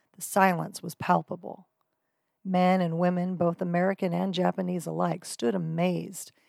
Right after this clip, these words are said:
as they peered over the rails into the dark waters just above the battleship. Some folks stroked the dark marble memorial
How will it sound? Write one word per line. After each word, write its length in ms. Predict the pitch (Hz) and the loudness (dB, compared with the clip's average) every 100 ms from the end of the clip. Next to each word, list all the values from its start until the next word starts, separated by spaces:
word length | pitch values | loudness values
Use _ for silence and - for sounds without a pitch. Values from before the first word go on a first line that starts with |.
| _ - | _ -16
as 80 | |
they 140 | 170 170 | -12 -10
peered 400 | - 202 196 196 | -4 0 0 2
over 260 | 190 196 | 0 0
the 120 | 196 190 | -2 2
rails 540 | 180 160 - - - _ _ | 2 2 -4 -10 -14 _ _
into 200 | 190 165 | -12 -8
the 100 | 165 | -6
dark 340 | 151 165 165 - | -4 -2 -2 0
waters 560 | 175 165 156 180 - | 2 2 -2 -10 -12
just 280 | - 175 - | -10 -10 -10
above 340 | 165 180 170 156 | -4 -2 -2 -6
the 60 | |
battleship. 640 | 156 160 165 160 - 190 - _ _ _ _ _ _ _ _ | -8 -8 -8 -10 -8 -10 -14 _ _ _ _ _ _ _ _
Some 260 | - 196 190 | -4 -4 2
folks 320 | 202 180 - | 4 4 2
stroked 420 | - - 180 - | -4 -2 -2 -4
the 60 | 180 | -4
dark 320 | 180 175 - | -2 -2 0
marble 400 | 175 175 170 165 | 2 2 2 -2
memorial 680 | 170 165 170 180 175 160 | -2 -2 0 2 0 -2